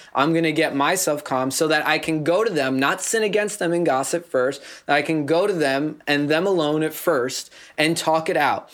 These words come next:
And I've been able to talk to somebody, talk me off the ledge, talk me down from my anger, talk me down from all the, the ways that I'm feeling. And then I can go to this person, work it out.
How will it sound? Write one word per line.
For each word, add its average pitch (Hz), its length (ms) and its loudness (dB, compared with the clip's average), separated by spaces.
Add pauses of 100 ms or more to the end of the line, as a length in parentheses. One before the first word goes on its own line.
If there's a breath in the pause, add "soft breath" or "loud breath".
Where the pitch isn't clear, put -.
(160 loud breath)
And 139 100 0
I've 139 140 0
been 147 100 0
able 160 240 2
to 170 160 2
talk 156 400 -2
to 170 80 -2
somebody, 165 400 2
talk 143 320 -2
me 147 80 0
off 143 140 -2
the 147 60 0
ledge, 147 340 0
talk 143 260 0
me 151 80 0
down 143 380 0
from - 320 -6
my 135 80 2
anger, 147 320 2
talk 139 260 0
me 147 80 0
down 143 320 0
from 139 180 -2
all 143 220 2
the, 147 200 0 (200 loud breath)
the 143 100 2
ways 147 280 2
that 147 100 0
I'm 139 100 0
feeling. 170 560 0 (200 loud breath)
And 139 100 -2
then 143 80 2
I 143 100 2
can 147 160 -2
go 151 140 2
to 165 60 2
this 170 140 -2
person, 151 360 -2
work 156 180 0
it 156 80 2
out. 135 200 0